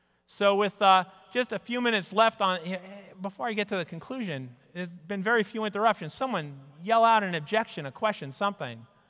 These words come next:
For sure. Pretend you're my grandmother and just say, "That's the stupidest thing I ever heard." Oh, all together, all together, right? One, two, three. Stupidest thing I ever heard. One, two, three.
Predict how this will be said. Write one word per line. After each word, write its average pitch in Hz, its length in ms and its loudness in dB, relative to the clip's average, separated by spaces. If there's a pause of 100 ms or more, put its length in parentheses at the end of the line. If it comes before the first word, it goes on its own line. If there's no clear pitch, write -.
(1080)
For 202 100 -4
sure. 160 420 2
Pretend 294 280 0
you're 294 80 -4
my 247 120 4
grandmother 220 460 4
and 165 80 -4
just 180 120 -8
say, 196 100 0
"That's 208 160 0
the 202 60 -8
stupidest 208 400 -6
thing 208 100 -2
I 202 60 0
ever 156 240 0
heard." 160 340 2 (440)
Oh, - 60 4
all 302 200 12
together, 269 440 6
all 240 120 8
together, 208 420 4
right? 185 260 4 (320)
One, 254 240 6
two, 269 160 -2
three. 202 200 0
Stupidest 247 340 -4
thing 226 100 0
I 208 60 6
ever 196 180 6
heard. 147 200 4
One, 240 400 6
two, 233 280 0
three. 156 440 2